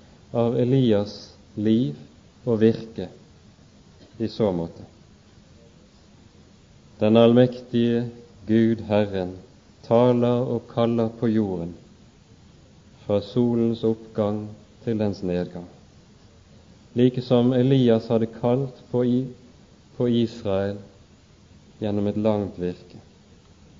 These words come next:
Og så står det i vers tre: «Vår Gud kommer og skal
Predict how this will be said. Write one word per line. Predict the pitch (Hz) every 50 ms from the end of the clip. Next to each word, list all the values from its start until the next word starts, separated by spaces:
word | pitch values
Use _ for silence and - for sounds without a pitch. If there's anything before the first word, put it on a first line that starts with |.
| - - - - - - - - - - _ - -
Og | - -
så | - - 123 117
står | - - 123 117 113 101
det | 104 101
i |
vers | 98 101 98 95 - -
tre: | - - 101 90 85 80 - - - - - - - _ - - - - - - - - - - - - _ - -
«Vår | 85 85 98 120 131 135 135 127 117
Gud | 120 123 123 127 123 127 123 -
kommer | - 131 120 110 101 95 101 98 - - - - - _ - - - - - - _ _ - -
og | 113
skal | - - - - 113 104 110 117 127